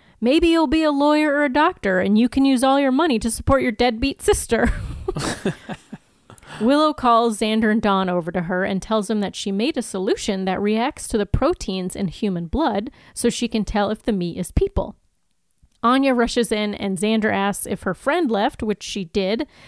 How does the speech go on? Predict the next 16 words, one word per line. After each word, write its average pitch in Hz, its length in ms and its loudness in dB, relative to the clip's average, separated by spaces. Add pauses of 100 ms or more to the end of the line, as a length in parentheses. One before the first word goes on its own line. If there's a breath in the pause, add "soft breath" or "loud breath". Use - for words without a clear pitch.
(180 loud breath)
and 220 160 2
then 349 180 0
he 392 180 -2
asks 269 300 -4
if 269 140 -4
Anya's 247 400 0
face 208 320 -2
used 196 160 -4
to 202 80 0
look 226 240 0
like 180 220 -6
that, 175 360 -6 (300 soft breath)
and 208 140 -2
Anya 233 360 0
is 185 160 -4
offended. 214 600 -2